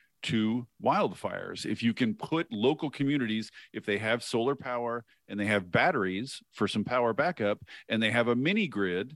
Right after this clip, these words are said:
that can sort of temporarily cut off from the larger grid, you can, uh, prevent blackouts. So even if the larger grid goes down, that little island can stay powered, which is, of course, as we know, huge for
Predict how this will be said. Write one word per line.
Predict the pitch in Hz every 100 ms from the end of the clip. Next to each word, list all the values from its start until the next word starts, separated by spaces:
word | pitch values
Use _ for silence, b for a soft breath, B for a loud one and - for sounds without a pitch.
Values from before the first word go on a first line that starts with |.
| _ -
that | 107
can | - 113
sort | 131
of | 101 -
temporarily | - 135 139 117 123 117 113 107
cut | - 139
off | 120 110
from | 117
the | 101
larger | 98 160 131 104
grid, | 92 90 98 117 B B B
you | 110 139
can, | - 143 120 113 113 _
uh, | 110 107 - -
prevent | 135 107 95 117 - _ _ -
blackouts. | 165 - 71 -
So | - 127
even | 143
if | 147
the | -
larger | 104 117 151 120 107
grid | 92 104 92
goes | 101 92
down, | 160 175 101 110 - b _
that | 104 101
little | 120 110 147
island | 185 190 104 98 113 b b -
can | 123 107
stay | - - 107 104 107 104 - _ _
powered, | - 156 120 80 80 90
which | 110
is, | 107 95 - _
of | 110
course, | - 104 101 120
as | 107
we | 98
know, | 110 110
huge | 95 - 117 131 -
for | 95 85